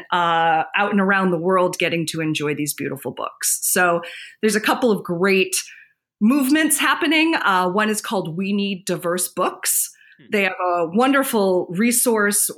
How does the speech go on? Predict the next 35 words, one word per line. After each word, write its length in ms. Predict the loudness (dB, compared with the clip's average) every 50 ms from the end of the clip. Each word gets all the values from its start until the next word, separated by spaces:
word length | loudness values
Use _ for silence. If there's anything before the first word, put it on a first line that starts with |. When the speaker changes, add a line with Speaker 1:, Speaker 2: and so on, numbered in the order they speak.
| -4 -2
Speaker 1:
website. 520 | -2 -2 0 -2 0 0 2 2 2 0
If 140 | -2 -2 -4
you've 160 | -8 -8 -2
got 180 | 0 0 0 0 -4 -6 -2
kids, 280 | 0 0 2 2 0
if 120 | -2 -4 -4
you're 120 | -6 -6 -2
interested 440 | -2 -2 0 0 -2 -2 -2 -2 -2
in 200 | 0 0 0 2
this, 180 | 0 0 -2 0
that 160 | 0 0 0
is 120 | 0 0 0
a 260 | 0 0 -2 -4 -6 -12 -20 -20 _ _ _ _ -2
fantastic 920 | 0 0 0 0 -2 -4 -4 -2 0 0 2 2 0 0 -2 -2 -4 -4 -10 -14 _
first 400 | -6 -2 0 0 0 -2 -6 -6
place 300 | -2 -2 -2 0 -2 -2
to 100 | -4 -2
go. 400 | -2 0 2 2 2 2 0 -2 -6 -14 -20 -20 -20 -20 -20 _ _ _ 2
Um, 560 | 2 4 4 4 2 2 0 0 -2 -4 -6 -10 -4 0
another 340 | 2 2 4 4 4 2 2
is 440 | 2 2 2 2 2 0 0 0 0
there's 360 | 0 2 2 2 0 0 -2
an 220 | -2 -2 -2 0
author 340 | 0 -2 -2 -2 -2 -2 0
named 240 | 0 0 -2 -2 -2
Grace 320 | -2 -2 0 0 -2 -2
Lin, 400 | 0 0 0 2 2 2 0 0
and 220 | -2 -2 -2 -2 -2
she 180 | -2 -2 -2
did 160 | -2 0 0
a 220 | 2 0 0 0 -2
ted 240 | 0 0 0 0 0
Talk 380 | 0 0 -2 -2 -2 -8 -12 -6
on 200 | -2 -2 0 0
this 360 | 0 0 -2 -2 -2 -2 -4